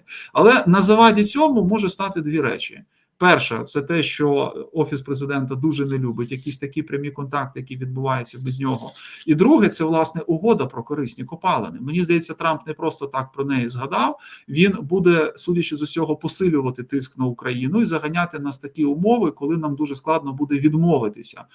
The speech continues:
власне, від підписання цієї угоди. І отут знову на арену, за логікою, повинна була б вийти Верховна Рада і сказати, що, е, нема питань, ми будемо все це розглядати, але давайте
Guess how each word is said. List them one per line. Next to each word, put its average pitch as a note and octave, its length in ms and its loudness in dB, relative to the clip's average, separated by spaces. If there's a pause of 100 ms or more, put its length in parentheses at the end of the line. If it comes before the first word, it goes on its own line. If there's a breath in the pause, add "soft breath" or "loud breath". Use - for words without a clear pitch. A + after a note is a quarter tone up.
(240 loud breath)
власне, F3 360 4
від C#3+ 160 -6
підписання C#3+ 560 -2
цієї C#3 280 -2
угоди. B2 420 -2
І D#3 60 0
отут G3 300 4
знову F3+ 460 6
на C#3 140 0
арену, G#3 480 0
за C#3 140 -4
логікою, E3 500 -2
повинна D#3 360 -2
була C#3 280 -4
б B2 80 -16
вийти E3 260 -6
Верховна B2 480 -8
Рада G#2 340 -8 (400 loud breath)
і - 60 -8
сказати, E3 520 0
що, C#3 480 -2 (200 loud breath)
е, C#3+ 240 -6
нема F3 280 2
питань, A3 520 0
ми D3+ 120 -4
будемо D#3+ 340 -2
все D3+ 180 -4
це D3 140 -4
розглядати, D#3+ 800 0
але D#3+ 200 -2
давайте D#3+ 500 -4